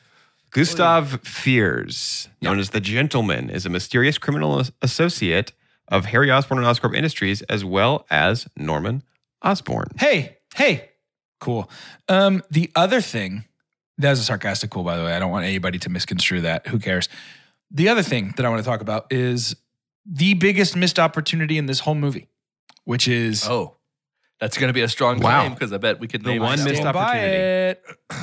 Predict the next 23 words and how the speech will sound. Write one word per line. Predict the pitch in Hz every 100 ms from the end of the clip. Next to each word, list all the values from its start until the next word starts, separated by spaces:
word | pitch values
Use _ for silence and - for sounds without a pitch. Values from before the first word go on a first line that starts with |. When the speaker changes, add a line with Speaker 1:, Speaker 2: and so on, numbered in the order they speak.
| - - _ -
Speaker 1:
Okay. | - 107
Speaker 3:
The | 117
biggest | 139 143 -
one. | 151 107
Tell | 131 131
me. | 101
Speaker 2:
The | 147
kid | - 156
at | 147
the | 123
end | 113 110
in | - 123
the | 107
suit, | - 101 87
man, | 85 85
could | - 113
have | 90
been | 101
an | 101 95
all-time | 95 101 110 - - 98 92
great | 87 82 82 87 80 -
Spider-Man | - - 90 85 82 80 80
moment. | 73 69